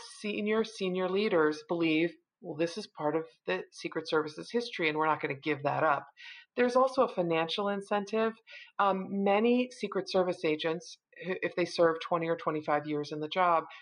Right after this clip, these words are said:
get a pretty generous pension, appropriately so, when they retire, uh, just like an F B I agent. But many of them find a very lucrative second career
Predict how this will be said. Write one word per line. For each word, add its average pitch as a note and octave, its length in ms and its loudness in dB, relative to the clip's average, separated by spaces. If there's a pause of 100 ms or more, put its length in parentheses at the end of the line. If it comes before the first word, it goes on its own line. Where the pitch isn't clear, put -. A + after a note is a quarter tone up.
(120)
get D#4+ 100 2
a F#4 60 0
pretty C4 280 0
generous F#3+ 560 0
pension, F#3+ 420 -2 (100)
appropriately F#3+ 760 -4
so, D#3 380 -2
when D#3+ 180 -4
they D#3+ 120 -2
retire, E3+ 640 -2 (460)
uh, F#3+ 440 4
just G3 200 -2
like F#3+ 140 2
an F3+ 100 0
F F3 200 0
B F3 120 2
I E3 180 6
agent. D3+ 460 0 (760)
But A3+ 160 2
many A#3+ 360 4
of B3 120 4
them F#3+ 180 0
find F3 420 2
a - 80 -2
very F3 380 2
lucrative D#3 760 0 (320)
second E3+ 440 -4
career E3+ 640 0